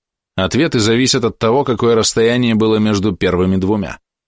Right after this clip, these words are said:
Если сказать, что три тысячи пятьсот километров, ответы будут больше, а если семьсот пятьдесят, тогда меньше. Это как прошивка в нашем мозгу, ее невероятно трудно не то что искоренить,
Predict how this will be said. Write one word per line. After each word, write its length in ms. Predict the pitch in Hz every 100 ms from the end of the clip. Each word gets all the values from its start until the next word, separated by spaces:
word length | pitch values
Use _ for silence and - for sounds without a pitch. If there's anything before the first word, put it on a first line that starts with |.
| _ _ _ _
Если 320 | 90 98 -
сказать, 400 | 113 123 110 117
что 200 | - 120
три 180 | 101 113
тысячи 400 | 104 110 101 107
пятьсот 380 | 104 107 196 -
километров, 600 | 98 87 87 - 73 - _ _ _ _ -
ответы 420 | 107 107 101 120
будут 280 | 139 160 147
больше, 460 | 98 78 - - _ _ _ _ _
а 120 | -
если 300 | 101 110 113
семьсот 460 | 107 127 110 127 -
пятьдесят, 520 | 120 120 - 196 - _ -
тогда 360 | 165 113 101
меньше. 460 | 107 113 92 - - _ _ _ _ _ _ _ -
Это 160 | 160 156
как 220 | 160 -
прошивка 520 | 143 135 156 - 131
в 40 | 120
нашем 280 | 123 127
мозгу, 380 | 120 127 110 95
ее 180 | 87 101
невероятно 640 | 120 120 120 123 117 127
трудно 260 | 143 147 123
не 120 | 127
то 100 | 135
что 160 | - 127
искоренить, 580 | - 127 123 104 -